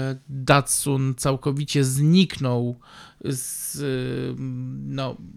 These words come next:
obiegu. Natomiast w osiemdziesiątym drugim roku miało miejsce coś, co jest dla nas szczególnie ważne, czyli powołanie do życia zespołu fabrycznego Nissana. Ponieważ był to zespół,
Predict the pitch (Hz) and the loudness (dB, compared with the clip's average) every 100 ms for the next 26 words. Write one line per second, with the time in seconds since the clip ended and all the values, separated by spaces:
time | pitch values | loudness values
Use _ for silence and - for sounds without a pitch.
0 | - - - - 143 139 131 117 139 190 | -18 -18 -20 -4 0 4 4 4 2 2
1 | 185 151 170 170 170 160 - 139 - 147 | 0 0 0 0 0 -2 -4 -4 -2 -4
2 | 143 - 202 226 208 156 160 240 233 151 | -4 -2 -2 -2 -4 -2 0 2 2 2
3 | 110 - 127 160 - - - - - 147 | 0 -4 -6 -6 -8 -14 -14 -14 -2 2
4 | 185 190 151 156 - - 147 - 156 - | 4 2 0 -2 -6 -10 -6 -2 -2 -2
5 | 156 151 139 160 151 123 - 123 123 120 | 0 0 4 4 6 4 0 -2 0 -2
6 | 107 113 135 165 147 139 139 127 131 160 | -2 -4 -6 -8 -6 -6 -4 -2 2 2
7 | 156 131 123 143 156 131 120 - 139 135 | 2 2 0 0 -2 -2 -4 -2 -2 0
8 | 135 131 127 - 123 123 127 127 - - | -2 0 -2 -4 -4 -4 -4 -4 -8 -4
9 | 131 135 - 123 98 - - 151 170 151 | 2 2 2 0 -4 -8 -4 0 0 0
10 | 160 160 160 156 - 143 143 | 0 0 0 -2 -2 -2 -2